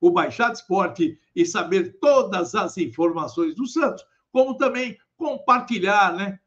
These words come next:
Falar com os amigos que nós temos aí esse programa que está no ar há mais de vinte e três anos.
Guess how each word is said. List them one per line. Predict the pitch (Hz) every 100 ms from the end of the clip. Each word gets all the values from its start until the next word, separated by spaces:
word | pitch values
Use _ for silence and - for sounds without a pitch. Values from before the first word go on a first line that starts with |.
| _
Falar | 254 247 240 226
com | 240
os | 180
amigos | 202 233 247 240 220 214
que | 247 208
nós | 208 208 -
temos | 208 190 170
aí | 185
esse | 175 196
programa | 190 190 170 190 165 - _ _
que | 226
está | 196 - 202
no | 180 170
ar | 180
há | 165
mais | 185 175 151
de | 156
vinte | 240 302 240
e | -
três | 247 285 220
anos. | 202 262 247 -